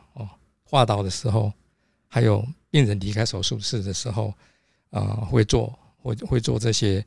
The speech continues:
啊，和，接，那个激合的动作哦。但是皮肤切开的那个时段，通常就叫做 time out 了哦。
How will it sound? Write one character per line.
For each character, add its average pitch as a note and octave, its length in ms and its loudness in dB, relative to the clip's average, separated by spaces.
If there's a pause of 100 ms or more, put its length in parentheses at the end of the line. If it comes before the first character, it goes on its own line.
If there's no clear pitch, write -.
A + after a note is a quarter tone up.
(420)
啊， G#2+ 220 -2 (320)
和， - 260 -6 (100)
接， G#3+ 240 0
那 B2+ 200 -2
个 A2 380 -4 (920)
激 D3 240 2
合 G2+ 80 4
的 A2 120 -2
动 A2+ 180 0
作 A#2 160 0
哦。 G2+ 220 -6 (640)
但 E3 140 8
是 D3+ 200 4 (920)
皮 D3 200 6
肤 F3 180 8
切 E3 240 6
开 D3+ 120 6
的 B2+ 60 4
那 C#3 140 2
个 A#2+ 80 -2
时 A2 220 -2
段， B2 360 -2 (460)
通 C3 180 0
常 G2+ 240 -2
就 A2+ 140 -2
叫 A2 180 0
做 G#2+ 200 -4 (300)
time A2+ 280 -4 (100)
out G#2+ 260 -4
了 C3+ 100 -8
哦。 G#2+ 140 -10